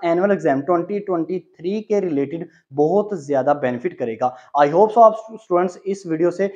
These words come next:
ज्यादा से ज्यादा बेनिफिट उठाएंगे। इसके अलावा चैनल को सब्सक्राइब करें, वीडियोज़ को लाइक करें और इन वीडियोज़ को ज्यादा से ज्यादा अपने फ्रेंड्स में भी शेयर कीजिएगा, ताकि स्टूडेंट्स आपके साथ साथ उनका भी बेनिफिट हो, वो भी ये अच्छे ईजी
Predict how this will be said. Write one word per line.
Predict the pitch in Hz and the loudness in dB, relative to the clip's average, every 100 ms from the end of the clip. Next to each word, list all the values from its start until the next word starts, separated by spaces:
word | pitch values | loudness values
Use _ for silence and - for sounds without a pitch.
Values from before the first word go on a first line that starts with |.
| - - | -14 -18
ज्यादा | 131 151 143 175 | 0 4 6 6
से | 196 240 | 4 0
ज्यादा | 208 208 220 | 2 4 6
बेनिफिट | 180 165 165 208 | 4 2 0 -4
उठाएंगे। | 214 170 170 190 | -4 -4 -2 -2
इसके | 196 233 | -2 2
अलावा | 220 220 | 4 4
चैनल | 220 175 185 | 2 0 0
को | 196 | -4
सब्सक्राइब | 202 180 - 160 160 | -4 -8 -6 -8 -4
करें, | 190 | -4
वीडियोज़ | 185 220 233 | -2 -2 -2
को | 220 | 2
लाइक | 196 202 | 2 2
करें | 202 | 0
और | 208 | 0
इन | 226 214 | -2 -2
वीडियोज़ | 202 202 214 | -2 -2 -4
को | 180 | 0
ज्यादा | 151 143 | 0 0
से | 156 175 | -2 -2
ज्यादा | 156 151 180 - _ - | 2 2 0 -2 _ 0
अपने | 175 196 | 2 2
फ्रेंड्स | 196 165 190 208 | 0 0 0 0
में | 226 | 0
भी | 220 | -2
शेयर | - 175 | -2 -4
कीजिएगा, | 175 165 165 190 | -4 -6 -2 0
ताकि | 190 175 190 | 2 2 2
स्टूडेंट्स | 214 185 185 - | -8 -8 -8 -4
आपके | 156 160 175 | -2 -2 -2
साथ | 185 165 | -2 -2
साथ | 185 - | -6 -8
उनका | 151 185 | -2 -2
भी | 180 | 0
बेनिफिट | 175 190 185 220 | -2 -2 0 2
हो, | 233 - _ | 2 -2 _
वो | 143 165 | 0 0
भी | 185 | 0
ये | 170 202 - | -2 -2 -2
अच्छे | 170 - - 202 202 202 _ 185 | -8 -8 -4 0 0 -4 _ -8
ईजी | 190 175 214 | -6 -4 -4